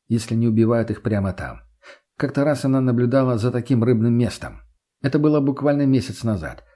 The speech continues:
В тот день в капкан попался молодой парень. Расстояние до угодившего в ловушку бедолаги было метров пятьсот. И Таня, можно сказать, не скрываясь,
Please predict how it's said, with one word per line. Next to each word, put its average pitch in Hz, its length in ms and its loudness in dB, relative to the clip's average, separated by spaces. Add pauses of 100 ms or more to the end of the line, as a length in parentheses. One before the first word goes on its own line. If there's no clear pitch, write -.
(400)
В - 100 -20
тот 131 220 0
день 151 180 2
в 117 80 -8
капкан 143 400 -4
попался 123 400 -4
молодой 120 380 0
парень. 82 480 -4 (280)
Расстояние 143 600 -2
до 113 100 0
угодившего 123 600 0
в 104 60 -2
ловушку 127 380 0
бедолаги 110 640 -2
было 107 300 0
метров 131 460 -4
пятьсот. - 520 -6 (220)
И 117 100 2
Таня, 139 480 0
можно 139 320 0
сказать, 131 460 -4
не 120 100 0
скрываясь, 127 640 0